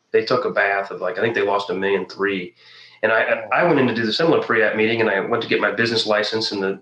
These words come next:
fire chief said, "I think, I think I'd like to have another fire hydrant." And I said, "Show me in the code where you're allowed to impose that on me." He goes, "Well, it's not really a,"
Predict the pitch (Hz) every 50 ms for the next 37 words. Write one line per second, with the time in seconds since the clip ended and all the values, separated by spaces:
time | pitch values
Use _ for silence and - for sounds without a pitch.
0 | _ _ - - 120 113 110 110 107 - - 120 113 107 101 - _ - - -
1 | 120 110 131 139 - - 220 - - - - 285 285 262 220 208 208 208 202 180
2 | 180 180 175 165 175 170 151 151 - 147 165 170 170 143 120 104 98 - 73 73
3 | - - _ _ _ _ _ _ _ _ _ - 127 127 123 123 - - 127 120
4 | 113 113 - - 156 160 175 180 175 151 - - 147 156 147 127 117 120 120 117
5 | 117 117 113 113 113 117 123 123 120 113 104 98 - 110 104 - - 139 151 -
6 | 107 98 98 95 92 90 - - - - - - 202 247 233 - 269 254 214 180
7 | 147 123 113 98 -